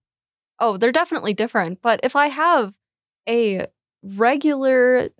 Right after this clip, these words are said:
just a mayonnaise for a sandwich at home, full jar, ready to go, she doesn't need to go buy one of a different brand just because the potato salad will taste, uh, slightly different, which it probably will not.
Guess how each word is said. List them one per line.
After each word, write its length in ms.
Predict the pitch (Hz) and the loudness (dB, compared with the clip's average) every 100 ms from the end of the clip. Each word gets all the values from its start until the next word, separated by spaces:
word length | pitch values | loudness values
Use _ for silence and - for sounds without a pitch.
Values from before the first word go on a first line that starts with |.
| 190 | 0
just 260 | 220 226 | 2 2
a 80 | 185 | 2
mayonnaise 500 | 190 226 269 262 262 | 4 4 4 4 2
for 180 | - 165 | 0 0
a 80 | 165 | 0
sandwich 680 | - 226 226 226 220 - _ - | 0 2 2 2 0 -2 _ -4
at 220 | 220 262 | -2 -2
home, 360 | 196 196 202 202 | -2 0 0 -2
full 380 | - 302 311 240 | -6 -2 -2 0
jar, 360 | 247 233 226 | 2 2 2
ready 280 | 233 240 240 | 0 0 0
to 100 | 220 | 0
go, 420 | 208 202 196 196 _ _ _ _ | 0 0 0 -4 _ _ _ _
she 140 | - | -6
doesn't 260 | 320 320 254 | 0 2 4
need 180 | 226 220 | 2 2
to 60 | 175 | 0
go 220 | 180 180 | 2 2
buy 520 | 180 190 170 156 196 _ _ _ | 2 2 0 -4 -12 _ _ _
one 280 | 196 214 208 | -2 0 2
of 80 | 185 | 0
a 60 | |
different 380 | 175 190 147 - | -2 -2 -4 -8
brand 460 | - 180 165 147 - | -2 0 0 -2 -4
just 220 | 202 190 | -4 -2
because 480 | 185 - 170 160 - - | -4 0 2 2 -2 -6
the 80 | 180 | -6
potato 440 | - 196 180 165 | -2 2 4 2
salad 480 | - 147 - - - _ _ _ _ _ 185 | 0 0 0 -2 -6 _ _ _ _ _ -4
will 120 | 185 | -2
taste, 520 | - 170 175 - - _ _ 175 | 2 0 0 -6 -20 _ _ -2
uh, 380 | 160 156 - | 0 0 -4
slightly 600 | 185 - 202 202 208 208 196 | -10 -4 2 4 2 -2 -4
different, 480 | 175 - - 98 _ _ | -6 -6 -8 -10 _ _
which 460 | 185 180 - - - _ _ - | -4 -4 -4 -20 -20 _ _ -8
it 160 | 180 | -8
probably 520 | - 185 180 180 165 160 | -6 -2 0 0 -2 -4
will 180 | 110 123 | -6 -6
not. 320 | - - | -6 -6